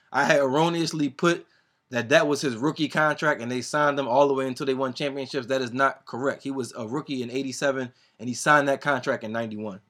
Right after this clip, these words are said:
Um, uh, but those are just some of the things that stood out to me. Some of the big, the main conversations going on, I know,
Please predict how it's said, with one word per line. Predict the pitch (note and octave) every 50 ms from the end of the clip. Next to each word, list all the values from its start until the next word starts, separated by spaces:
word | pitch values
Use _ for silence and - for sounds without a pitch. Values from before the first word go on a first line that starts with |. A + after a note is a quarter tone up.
| _ _ _
Um, | - G#2+ F#2+ F#2+ F#2+ F#2+ F#2 F#2 _ _ _ _ _ _ _ _ _ _ _ _ _ _ _ _ _ _ _ _ _ _ -
uh, | A2+ G2+ G2+ G#2 G2+
but | F#2+ F#2+ A2+ G#2+ G#2 - _ _ _ _ _ _ _ -
those | C3+ D#3+ F#3+ F#3+ G3
are | F3+
just | F3+ F3 -
some | - E3+ E3+
of | D#3
the | D#3
things | - - D#3+ D#3+ D3+ C3+
that | D3 C#3+ C3
stood | - - D#3+ D3+ C#3+
out | C#3 C3+ C3+
to | - A#2+
me. | B2 B2+ C#3 C3 B2
Some | - D#3 C#3+ C#3+
of | C3
the | A#2+
big, | A2 B2 C3+ C3 A2+ A2+
the | A2+
main | A#2 B2+ C3 C3+ C3 B2+
conversations | - C#3+ C3 B2+ B2 A#2 - C3+ C3 B2+ C3+ B2 A#2 A2+
going | G#2 A#2+ B2 B2 A#2
on, | A#2+ B2 B2 B2 A#2
I | A2+
know, | A2+ A2+ A#2 A#2 A#2 A2+ A2